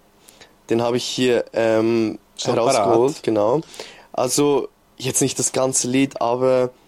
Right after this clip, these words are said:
Speaker 2: Aber was wäre das beste Teil?
Speaker 1: Also, beste, gehen wir mal zum Re-, äh, zum Refrain.
Speaker 2: Oder wa-, das, was dich am meisten trifft?
Speaker 1: Was mich am meisten trifft, ähm,
Speaker 2: Deswegen ist ja dein Lieblingslied.
Speaker 1: Also, weil ich mich nicht lieb,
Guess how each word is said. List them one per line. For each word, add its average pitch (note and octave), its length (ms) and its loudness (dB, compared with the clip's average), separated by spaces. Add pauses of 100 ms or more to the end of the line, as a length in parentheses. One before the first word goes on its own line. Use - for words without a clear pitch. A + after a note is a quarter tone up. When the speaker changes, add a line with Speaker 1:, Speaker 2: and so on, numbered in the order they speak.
(120)
Speaker 2:
Aber B2 240 0
was B2 180 -4
wäre C3 160 -2
das B2+ 300 -6 (180)
beste B2 340 -6
Teil? F#2 300 -8 (320)
Speaker 1:
Also, D3+ 260 0
beste, D#3+ 640 0
gehen E3+ 220 2
wir F3 60 6
mal D#3 200 4
zum C3+ 200 -2
Re-, B2 260 2
äh, B2 220 2
zum B2 180 -2
Refrain. D3+ 440 2
Speaker 2:
Oder D3 100 0
wa-, C#3+ 160 0 (100)
das, C3 200 -4
was B2 160 -6
dich B2 180 -6
am A2+ 100 -4
meisten A2 340 -10
trifft? - 380 -20 (300)
Speaker 1:
Was - 160 -2
mich B2+ 180 0
am A#2+ 140 0
meisten A#2+ 500 -2
trifft, A#2+ 460 -2 (500)
ähm, B2+ 600 0 (300)
Speaker 2:
Deswegen A2 340 -8
ist G#2 140 -14
ja G#2 100 -6
dein G#2 260 -10
Lieblingslied. G#2 520 -16 (1160)
Speaker 1:
Also, C#3+ 480 0
weil C3+ 240 0
ich D3 220 -2
mich C#3+ 220 -2
nicht B2 260 -4
lieb, C#3+ 300 2